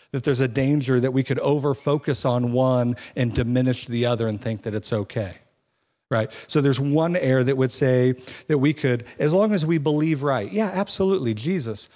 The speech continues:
a hundred percent God, hundred percent man, came to the cross, died for my sins, salvation only in him,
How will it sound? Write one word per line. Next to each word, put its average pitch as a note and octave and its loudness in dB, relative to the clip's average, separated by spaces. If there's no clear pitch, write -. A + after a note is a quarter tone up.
a B2+ -2
hundred F3 0
percent E3 -6
God, D3 -2
hundred E3+ -2
percent E3 -2
man, C#3 -2
came E3 -2
to E3+ -4
the D#3 -4
cross, C#3 -2
died D3+ -2
for D#3+ -2
my D3 0
sins, C#3 -4
salvation D3 -2
only D#3 0
in D#3+ 0
him, C3+ -2